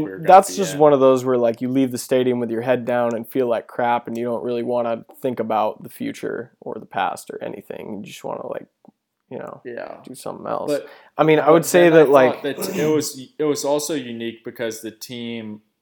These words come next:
Speaker 1: earned it back. And it was still a big
Speaker 2: Yeah.
Speaker 1: blow because it was still, like, so
Speaker 2: Yeah, they
Speaker 1: it
Speaker 2: did
Speaker 1: was
Speaker 2: earn
Speaker 1: still
Speaker 2: it back. That's, that's a good thing.
Speaker 1: It was still, like, the path was so narrow from then. Like, your hope of it happening wasn't that big.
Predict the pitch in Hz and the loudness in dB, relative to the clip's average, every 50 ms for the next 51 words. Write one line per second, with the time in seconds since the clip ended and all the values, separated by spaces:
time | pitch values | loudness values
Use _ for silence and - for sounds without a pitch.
0 | _ _ _ _ _ - - 123 127 127 123 120 117 104 104 85 - - - 98 | _ _ _ _ _ -8 -6 -6 -4 -6 -6 -8 -8 -8 -8 -8 -8 -8 -8 -6
1 | 101 98 85 71 - 87 - _ _ _ _ _ _ _ _ _ _ _ _ _ | -4 -4 -6 -8 -10 -14 -18 _ _ _ _ _ _ _ _ _ _ _ _ _
2 | _ _ _ _ _ _ _ _ _ _ - 151 151 170 175 170 170 147 - - | _ _ _ _ _ _ _ _ _ _ -8 -6 -4 -2 -2 -2 -2 -2 -4 -4
3 | - 202 208 214 214 214 175 185 185 147 110 104 101 107 117 123 143 143 127 - | -2 0 0 0 2 2 4 6 6 6 6 6 6 4 4 2 0 -2 -6 -4
4 | 147 139 135 - 147 143 135 135 - - - 156 156 156 151 147 131 120 120 - | -4 -4 -2 -2 -2 -2 -2 -2 -6 -4 -4 -2 -2 0 0 0 0 -2 -2 -6
5 | - - - 131 120 123 208 165 120 123 123 127 127 165 185 196 - - 143 139 | -8 -6 -4 0 2 4 4 4 4 2 0 2 6 8 8 8 8 8 4 4
6 | 131 123 160 156 139 117 90 82 113 - _ - 131 123 - - - _ - - | 4 4 2 0 0 -2 -2 -2 -4 -6 _ -10 -10 -8 -10 -14 -18 _ -10 -10
7 | 127 123 - 143 135 135 135 139 139 - - - - - - _ _ _ _ _ | -10 -10 -10 -10 -6 -6 -6 -6 -8 -12 -12 -12 -12 -16 -18 _ _ _ _ _
8 | _ _ _ _ _ _ _ _ _ _ _ _ _ _ - 135 139 139 - - | _ _ _ _ _ _ _ _ _ _ _ _ _ _ -6 -6 -4 -4 -4 -2
9 | - 165 156 165 165 151 131 - - 123 110 - 135 123 120 127 127 - - 127 | -2 0 0 2 0 0 -2 -2 -8 -12 -10 -8 -4 -2 -2 -2 -4 -6 -8 -10
10 | 117 113 - - - - - 127 127 127 120 110 104 95 98 104 110 110 107 101 | -10 -10 -10 -12 -10 -6 -4 -2 0 0 -2 -4 -6 -8 -6 -6 -4 -4 -4 -4
11 | 98 - - 101 95 95 95 92 92 90 90 87 90 90 92 95 98 98 98 95 | -6 -8 -10 -14 -14 -12 -10 -12 -10 -12 -12 -16 -18 -20 -14 -10 -8 -8 -8 -10
12 | - - 107 98 98 95 - - 123 117 113 110 113 - - 104 101 104 92 - | -10 -10 -8 -8 -8 -8 -10 -8 -6 -4 -4 -4 -6 -10 -12 -10 -8 -8 -8 -8
13 | 113 101 98 101 98 - 101 92 92 92 95 95 95 95 101 92 95 95 90 85 | -6 -6 -6 -8 -8 -12 -16 -18 -16 -14 -12 -12 -12 -14 -16 -16 -14 -12 -12 -12
14 | - _ - 95 95 92 90 90 | -14 _ -12 -10 -10 -10 -12 -14